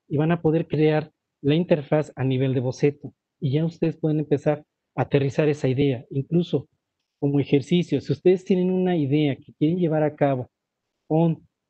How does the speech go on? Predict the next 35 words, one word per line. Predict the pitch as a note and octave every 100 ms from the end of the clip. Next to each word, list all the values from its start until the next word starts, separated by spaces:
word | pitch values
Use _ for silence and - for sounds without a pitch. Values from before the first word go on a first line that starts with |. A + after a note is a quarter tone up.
| _ _ _ _ _ _
eh, | C#3 B2+ B2+ C3+
o | D3+ C#3
el | C3
objetivo | - C3+ D#3+ E3+
de | C3+
generar | - B2+ C#3 D3
una | E3
aplicación | D#3+ C#3+ C3+ - C#3+
móvil, | C#3+ C3 E3+ - _ _ _ _ _ _ _ _ _ _ _ _ _
usen | F3+ F3+ F#3+
una | F3 F3
herramienta | D#3 D#3+ D3+
de | D3+
bocetado. | C#3 D3 F3 E3 -
Esta | F#3+ C4
herramienta | G#3+ F#3 F#3 F#3 G3+ F#3+ F#3+ F3
es | D#3+ D#3+
gratuita | D#3 D3 E3+ D#3+ G3+ D3
hasta | - C3+
dos | D3+ D3+
proyectos, | D#3+ C#3+ C#3+ - C4 - _
les | C3+ -
permite | C#3 C#3+ C#3+
trabajar | C3+ B2+ B2 C#3
de | C3
manera | B2+ B2 C3 C#3
colaborativa, | C3+ A#2+ A2+ A#2 A#2 B2 C3 F3 _ _ _ _ _ _ F3+
o | C3+
sea, | B2
no | B2 B2
es, | B2 A2+ D3
no, | A#2+ A#2+
no, | A#2+
no | A#2+ B2
es, | A#2+ A2+